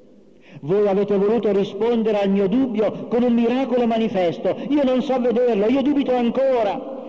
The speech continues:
ma il mio desiderio più vivo, il fine più alto di tutte le mie aspirazioni è di credere, perdutamente, ciecamente credere, senza più discutere, senza più criticare. Il vostro nome, Vergine benedetta, è più dolce del sole del mattino.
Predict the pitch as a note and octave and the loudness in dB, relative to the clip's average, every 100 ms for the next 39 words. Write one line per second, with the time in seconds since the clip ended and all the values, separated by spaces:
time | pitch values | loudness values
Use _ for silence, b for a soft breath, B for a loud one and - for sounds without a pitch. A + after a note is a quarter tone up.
0 | - G3+ G#3+ G#3+ B3 A#3+ A#3+ G#3+ B3+ A#3+ | -4 0 2 2 2 2 0 0 0 0
1 | A#3+ B3 A3+ C4 C4 A3+ G#3 A#3 B3+ C#4 | 0 0 0 2 2 2 2 0 0 -2
2 | A#3+ C4+ C#4+ C#4 A#3+ A3 G#3+ C#4+ C4 A#3 | 0 0 0 0 0 0 0 -2 0 0
3 | B3 B3+ - A#3 A3 A#3 C#4 C4 A3 F#3 | 2 0 0 -2 -2 0 0 0 -2 -4
4 | G3+ F#3+ G#3 G3 A3+ B3 F#3+ F3 D3+ - | -4 -2 -2 0 0 2 2 0 0 -4
5 | - C#4+ C4 C#4 C4+ B3+ C#4 B3+ G#3+ A#3 | -4 0 0 0 0 0 2 2 2 0
6 | A#3+ C4 C4 C#4 B3 C4 B3 C4+ C4 A3 | 0 0 0 0 2 0 2 2 2 2
7 | G#3+ - - D4+ C#4+ C#4+ A#3 C#4+ C#4 - | 0 -2 -4 -2 0 0 0 2 0 0
8 | C#4+ D4 C#4 A#3+ A#3 C#4+ C#4 A#3 D4 C#4 | -2 0 2 0 2 0 0 0 0 0
9 | B3+ B3+ B3+ A#3+ G#3+ F3+ - - - - | -2 0 0 0 0 -2 -4 -12 -16 -18
10 | - - D#3+ C#3 D3 C#3 C#3 C3+ C3 A#2+ | -18 -6 -4 -2 -4 -4 -4 -2 -2 -2
11 | A2+ G#2+ - - - - B2+ C3 B2+ A#2 | -4 -8 -14 -20 -20 -18 -4 -2 -2 -4
12 | B2 B2 A#2+ A#2+ B2 B2 - A#2+ - - | -6 -4 -4 -4 -4 -6 -10 -14 -14 -20
13 | - - - C3+ - C#3 A#2+ A2 G#2+ B2+ | -20 -20 -8 -8 -4 -6 -2 -4 -4 -6
14 | A#2 A2+ A#2+ A#2 A#2 A2+ A2+ - A#2+ A#2 | -6 -6 -8 -6 -6 -8 -10 -10 -12 -10
15 | A2+ | -12